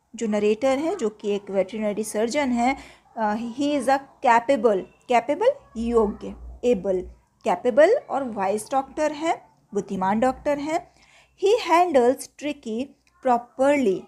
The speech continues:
which shows that he is sincere about his profession। उनने ट्रिकी को प्रॉपरली हैंडल किया, बहुत अच्छे से उसको, उसकी देखभाल की, which shows, जो कि ये बताता है, जो ये दर्शाता है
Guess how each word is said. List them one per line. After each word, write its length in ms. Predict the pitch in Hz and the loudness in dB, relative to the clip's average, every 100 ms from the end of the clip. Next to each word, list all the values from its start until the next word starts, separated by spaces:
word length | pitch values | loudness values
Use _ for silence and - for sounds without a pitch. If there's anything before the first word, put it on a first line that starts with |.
| _ - | _ -8
which 320 | 339 - - | -8 -8 -8
shows 280 | 302 349 - | -6 -6 -2
that 160 | 202 196 - | -4 -4 -8
he 120 | 233 | -10
is 200 | 220 214 202 - - - | -8 -10 -10 -18 -14 -8
sincere 520 | 285 330 349 359 214 | -6 -4 -2 -2 -2
about 240 | 214 151 247 | -4 -6 -6
his 120 | 302 | -10
profession। 680 | - 190 180 - - 175 175 - - _ _ - | -10 -12 -12 -16 -16 -14 -14 -18 -20 _ _ -8
उनने 300 | 214 208 240 | -4 -2 -4
ट्रिकी 420 | - 208 220 220 | -6 -14 -10 -12
को 280 | - 302 539 - _ _ | -4 -2 -2 -8 _ _
प्रॉपरली 640 | 269 254 - 294 311 330 370 | 2 2 2 0 2 2 0
हैंडल 400 | 320 214 214 214 | 0 -4 -4 -6
किया, 220 | - 220 | -4 -4
बहुत 260 | 247 339 | -2 -4
अच्छे 360 | - 254 - 320 | -6 -10 -6 -6
से 140 | - | -4
उसको, 400 | 254 - - 571 - _ - | -4 -4 -6 -6 -6 _ -14
उसकी 260 | 240 - 294 | -12 -6 -2
देखभाल 540 | 208 202 233 226 190 | 0 -2 -6 -6 -4
की, 260 | 190 208 196 - - - | -6 -12 -14 -16 -20 -2
which 420 | 330 381 - - | 0 0 -4 0
shows, 280 | 226 214 - | 0 0 -6
जो 220 | 214 208 | -10 -10
कि 160 | 208 214 | -10 -4
ये 180 | 247 | -2
बताता 480 | 330 269 190 - 190 | 0 0 -4 -6 -6
है, 140 | 202 226 | -6 -6
जो 120 | 226 | -6
ये 180 | 214 277 | -4 -2
दर्शाता 560 | 262 226 226 185 202 | -2 -2 -8 -8 -8
है 380 | 196 240 370 - | -6 0 -2 -2